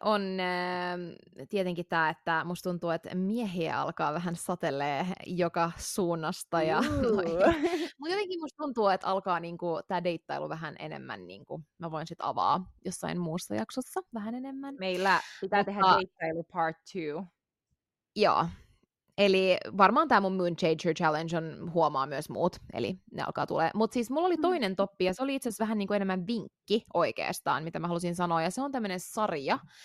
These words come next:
Speaker 1: kuin Black Mirror Netflixissä. Mä en tiedä, se on aika, ollut aika kauan jo, että nyt on tullut uusi, öö, kausi,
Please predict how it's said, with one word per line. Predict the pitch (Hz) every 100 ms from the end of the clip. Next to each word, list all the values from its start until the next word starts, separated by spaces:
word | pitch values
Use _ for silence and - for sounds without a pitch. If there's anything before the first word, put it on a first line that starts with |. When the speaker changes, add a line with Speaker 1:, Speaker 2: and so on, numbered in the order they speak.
| - - -
Speaker 1:
kuin | 196 190
Black | 180 240 262 -
Mirror | 202 196 180 113 98 185 180 _
Netflixissä. | 180 180 - - - - 202 - 285 - _ - - -
Mä | 214
en | 220
tiedä, | 262 220
se | -
on | 240
aika, | 254 240 208 - _ _ _
ollut | 240 247 175
aika | 185 175
kauan | 208 202 165
jo, | 160
että | 170
nyt | 180
on | 175
tullut | 165 170
uusi, | 175 170 170 - - _ _ 160 -
öö, | 156 160 151 151 151 147 -
kausi, | - 160 180 311